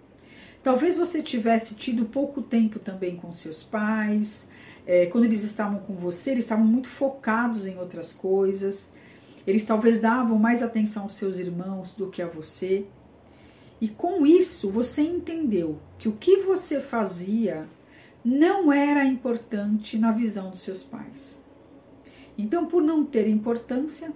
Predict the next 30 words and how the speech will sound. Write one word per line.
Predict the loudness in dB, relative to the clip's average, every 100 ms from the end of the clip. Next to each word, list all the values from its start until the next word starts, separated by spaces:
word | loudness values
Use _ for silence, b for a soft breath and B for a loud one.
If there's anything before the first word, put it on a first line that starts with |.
| -14 -12
você | -10 -6 -4
vai | -4 -4
procrastinando | -4 -2 -2 -4 -4 -4 -6 -6 -4 -2 -2 -2
porque | -4 -8 -8
você | -6 -4 -4
não | -4 -4
considera | -2 -4 -4 -2 0
importante | 0 -2 -6 -8 -10
o |
que | -12
você | -12 -10
tá | -12
fazendo. | -12 -12 -12 -16 -20 -20 -20 -20 -20 -20 B B B B B B -2
Temos | -2 0 -4
que | -4
ser | 2 2 2
perfeitas | 0 0 -2 2 4 2 0 -6 -6 -10 -6
e | 0
nos | 2 4 2
autojulgamos. | 0 -2 -6 -6 -8 -10 -12 -16 -18 -20 -20 _ _ _ b b b -2
Isso | 0 2 0
é | 0
também | 0 -2 2 0 2
consequência | 0 0 -2 -8 -8 -10 -10 -10 -8 -10 -14 -20 B B B _
de, | -6 -4 -2 -6 -8
de | -6 -6
pais, | -4 -2 2 0 0
né, | -4 -2
muito | 2 4 4 0 -4 -8 -10
cobradores, | -8 -6 -4 -6 -6 -10 -10 -10 -12 -14